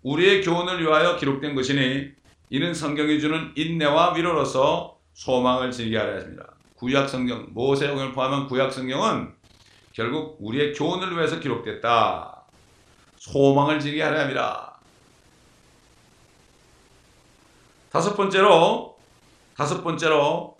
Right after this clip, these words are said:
하늘로부터 하나님이 사람이 되어 나타났죠. 하나님이 계시된 거 아닙니까? 그래서 요한일서 일 장 일 절로 이 절 보면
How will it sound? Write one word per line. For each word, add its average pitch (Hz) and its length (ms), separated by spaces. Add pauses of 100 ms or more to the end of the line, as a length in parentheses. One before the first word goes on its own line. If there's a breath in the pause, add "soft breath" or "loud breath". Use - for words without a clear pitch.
하늘로부터 185 1200
하나님이 165 500
사람이 160 400
되어 151 120
나타났죠. 143 840 (680)
하나님이 160 380
계시된 139 400
거 139 60
아닙니까? 127 640 (640)
그래서 135 640 (260)
요한일서 127 340
일 123 120
장 131 240
일 113 120
절로 123 200
이 120 80
절 107 140
보면 120 460